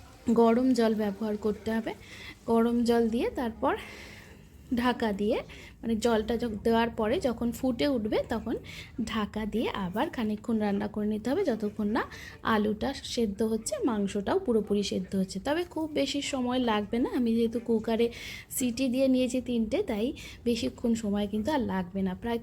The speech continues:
কুড়ি পঁচিশ মিনিট মতন সময়, উম, আহ, দিলেই এটা সেদ্ধ হয়ে যাবে। এরপর এর মধ্যে গরম মশলা দিয়ে,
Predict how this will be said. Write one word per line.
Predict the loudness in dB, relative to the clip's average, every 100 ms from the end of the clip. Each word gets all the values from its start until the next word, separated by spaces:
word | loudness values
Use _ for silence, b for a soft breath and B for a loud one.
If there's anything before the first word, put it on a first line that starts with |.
| 0
কুড়ি | 0 2
পঁচিশ | 0 0 -2 -2
মিনিট | -2 -4
মতন | -6 -2 -4
সময়, | -2 0 0 0 -4 B B B -8
উম, | -2 0
আহ, | 0 0 0
দিলেই | 0 0 0 0
এটা | -2 -2
সেদ্ধ | 0 -2 0 0
হয়ে | 0 0
যাবে। | -4 -6 -8 B B B
এরপর | -4 -4 0 0 2
এর | 0
মধ্যে | -2 -4 -2 -2 -2 B B B B 0
গরম | 2 4 2
মশলা | 2 0 -2 -4 -2
দিয়ে, | 0 0